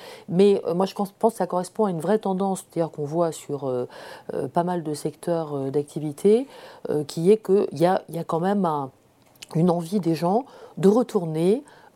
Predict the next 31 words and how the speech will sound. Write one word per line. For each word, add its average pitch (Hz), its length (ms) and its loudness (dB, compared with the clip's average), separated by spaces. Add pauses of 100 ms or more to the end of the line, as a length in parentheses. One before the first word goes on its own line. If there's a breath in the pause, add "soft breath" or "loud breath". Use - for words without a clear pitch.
dans 185 160 4
des 175 120 2
points 175 220 -2
de 156 80 -6
vente, 185 500 -2
dès 147 120 0
lors 160 160 2
qu'ils - 160 -12
sont - 160 -8
évidemment, 151 720 -2
euh, 139 240 0
conviviaux 151 680 -2
et 147 140 0
attractifs. 151 500 -2
Et - 60 -4
par 151 120 -2
ailleurs, 208 260 2 (280 loud breath)
nous 196 340 2
et 170 80 0
nos 160 120 0
partenaires 185 600 -2 (320 loud breath)
investissons 180 520 -2
beaucoup 214 380 -2
dans 196 100 0
le 170 40 -2
réseau 160 280 2
pour 165 180 -6
le 151 100 0
transformer, 170 760 -2
le 175 120 0
moderniser, 175 760 0